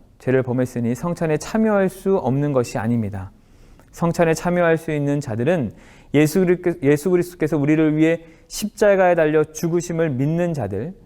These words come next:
그 은혜를 믿고 감사하는 자들입니다. 성찬에 참여하는 것이 우리의 잘남이 아닌 것입니다. 예수 그리스도께서 말씀하시기를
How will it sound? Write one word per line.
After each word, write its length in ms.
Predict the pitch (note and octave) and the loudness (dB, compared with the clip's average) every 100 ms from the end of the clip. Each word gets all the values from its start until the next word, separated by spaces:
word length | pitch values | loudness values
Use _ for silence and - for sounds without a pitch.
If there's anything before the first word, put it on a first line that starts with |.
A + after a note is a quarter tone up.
| - _ - | -20 _ -2
그 180 | D#3+ | 2
은혜를 280 | D#3 D#3 D#3 | 4 4 2
믿고 520 | C#3+ C#3+ D3 F3+ - - - - | 0 -2 -2 -2 -4 -16 -20 -8
감사하는 580 | D#3 F3 F3 F3+ D#3+ | -4 -2 -2 -4 -4
자들입니다. 680 | C#3 A2 G#2 F#2+ F#2 F2 F#2+ - - - - - - - - - | -6 -6 -6 -6 -8 -10 -14 -20 -20 -20 -20 -20 -20 -20 -20 -2
성찬에 440 | G#3+ G#3+ A3 G#3 | 0 2 2 2
참여하는 460 | G3+ G3+ G3 G3 E3+ | 0 2 2 2 0
것이 560 | D3+ - F3 C3+ A2+ - | 0 -2 -4 -4 -6 -10
우리의 580 | E3 D3+ E3 D#3 C#3 A2+ | -4 0 2 2 0 -4
잘남이 580 | - C3 C3+ C3+ C#3+ D3+ | -6 -4 0 0 -2 -6
아닌 280 | - B2+ C#3+ | -4 -2 -2
것입니다. 600 | A2 - G#2 F#2+ E2+ F#2+ - - - - - - - | -2 -6 -10 -8 -10 -12 -16 -20 -20 -20 -20 -20 -2
예수 220 | C3 B2+ | 0 0
그리스도께서 680 | D3+ C#3 - B2+ A#2 B2+ F#3+ | -2 -2 -4 -4 -2 -2 -2
말씀하시기를 960 | F3+ A#2 - D3 C#3 C3 A#2+ D#3 A#2+ | -4 -4 -2 -4 -2 -2 -2 -2 -2